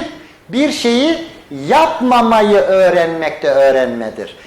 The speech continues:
İlkinde ödül aldığı için dükkanın iyi bir yer olduğunu anladı, bunu öğrendi.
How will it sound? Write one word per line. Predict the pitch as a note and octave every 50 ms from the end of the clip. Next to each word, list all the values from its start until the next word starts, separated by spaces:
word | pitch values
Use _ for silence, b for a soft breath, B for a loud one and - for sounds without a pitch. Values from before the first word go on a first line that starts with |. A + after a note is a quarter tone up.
| B B B B
İlkinde | B3 C4+ C4+ A#3 - - C#4+ C#4+ D4 D#4 D4+
ödül | C4 C4+ C#4 A3 D#4 D4+ D4 C4+ B3
aldığı | A3+ G3 G3+ G#3 G3 G3
için | F#3+ F#3+ - - B3 C#4 D4+ C#4 - B B B B B B - D#3+
dükkanın | A#3+ C4 B3+ - C4 B3+ B3+ C#4 D#4 D#4+ C#4+ C4
iyi | C4+ D4 D#4+ D#4+ D#4+
bir | D#4 D4+
yer | C4+ C4 C#4+ C#4+ C4+
olduğunu | A#3+ A3+ G#3+ G3+ G3 G3+ G3 F#3+
anladı, | G3+ F#3+ F#3+ F#3+ F#3+ F#3 F#3 F#3 - C#4 D4 A#3+
bunu | C#4 C#4 C#4
öğrendi. | B3+ A3+ G3+ F3+ E3 D3 C3+ B2 - G#2+ F#2